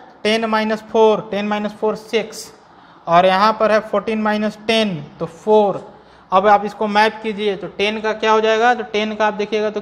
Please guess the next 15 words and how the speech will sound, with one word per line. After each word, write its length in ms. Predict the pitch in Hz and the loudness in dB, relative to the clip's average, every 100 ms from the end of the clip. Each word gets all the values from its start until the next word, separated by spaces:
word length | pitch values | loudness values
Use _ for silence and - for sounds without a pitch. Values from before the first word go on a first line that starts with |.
| - | -4
के, 380 | 226 208 185 143 - - - _ _ _ _ _ _ _ _ - | 2 4 2 -6 -14 -20 -20 _ _ _ _ _ _ _ _ -6
ठीक 200 | 202 208 | -4 2
है, 180 | 233 254 - | 2 0 -2
थर्टीन 400 | 196 220 226 220 | -2 -2 -4 0
का 160 | 226 | 2
देखिएगा, 580 | 214 214 233 220 233 247 247 - - - | 2 0 2 4 4 2 -2 -12 -12 -6
थर्टीन 280 | 202 220 214 | -2 -2 0
का 120 | 220 | 0
एन, 500 | 214 208 214 190 139 135 - _ _ _ _ _ _ _ _ _ _ _ _ - | 2 0 0 -2 -8 -12 -20 _ _ _ _ _ _ _ _ _ _ _ _ -2
फ़ोर्टीन 400 | 202 202 226 226 | 0 2 0 0
का 100 | 220 | 2
देखिएगा, 460 | 220 214 226 226 233 | 2 2 0 0 0
फ़ोर्टीन, 420 | 233 208 220 226 | -2 -2 -4 -6
फ़ोर्टीन, 420 | 220 208 214 226 | -4 -4 -4 -6
फ़ोर्टीन, 500 | 220 214 214 220 233 | -4 -4 -4 -6 -6